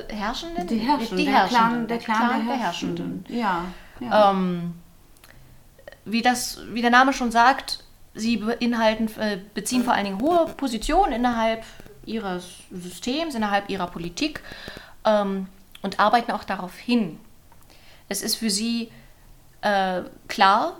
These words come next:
Speaker 1: dass sie zum Herrschen geboren sind. Es ist eine Bürde und eine Pflicht zugleich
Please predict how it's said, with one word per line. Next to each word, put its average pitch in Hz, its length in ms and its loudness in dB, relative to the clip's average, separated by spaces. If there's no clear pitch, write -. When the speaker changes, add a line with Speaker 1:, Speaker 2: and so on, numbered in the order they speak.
Speaker 1:
dass 214 220 0
sie 214 300 -4
zum 208 160 -6
Herrschen 214 420 2
geboren 170 460 -2
sind. 269 460 -4
Es 226 140 -10
ist 214 140 -4
eine 214 180 0
Bürde 269 320 0
und 240 100 -4
eine 220 200 -4
Pflicht - 440 -12
zugleich 196 840 -6